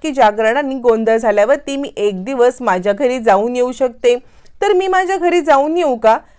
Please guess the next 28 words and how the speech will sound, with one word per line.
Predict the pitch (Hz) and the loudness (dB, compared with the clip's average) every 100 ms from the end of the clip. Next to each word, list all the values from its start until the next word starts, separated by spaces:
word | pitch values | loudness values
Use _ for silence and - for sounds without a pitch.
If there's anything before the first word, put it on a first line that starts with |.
| - | -4
आबा | 175 185 190 | 0 2 2
म्हणतात, | 226 254 247 247 | 0 2 0 2
"हो | 233 262 | 2 2
सुनबाई, | - 208 196 180 208 277 - - 208 | 2 -2 0 -2 -2 -10 -18 -16 0
जा, | 254 220 | 2 4
पण | 247 311 311 | 2 0 0
तू | 359 | 0
एकटी | 339 311 - 294 | -2 -2 -6 -6
जाऊ | 262 240 269 | 0 0 2
नको, | 339 302 | -2 2
अद्वैतला | 302 - 208 196 208 202 262 | 2 4 0 0 -2 0 0
घेऊन | 277 277 190 185 | 0 0 0 -2
जा." | 180 156 - - - - | -2 -4 -6 -20 -14 -2
यावरती | 185 180 202 247 | 0 2 0 2
अद्वैत | 220 185 185 214 | 2 2 0 -2
म्हणतो, | 247 247 262 | -2 0 2
"नाही | 240 247 | 2 2
आबा, | 330 269 254 330 - - 254 | 2 4 4 2 -4 -18 -8
मी | 294 359 | -6 0
काही | 330 339 | 0 2
जाणार | 320 247 240 240 | 2 2 4 2
नाही | 247 233 | 2 0
त्यांच्याकडे." | 233 202 202 196 196 175 - _ - | 0 -2 -2 -4 -4 -8 -12 _ 0
यावरती | 190 208 208 240 | 2 2 -2 0
कला | 214 202 | 2 2
म्हणते, | 233 254 294 | 0 -2 -2
"नको | 254 240 - | 0 0 4
आबा, | 240 185 | 4 4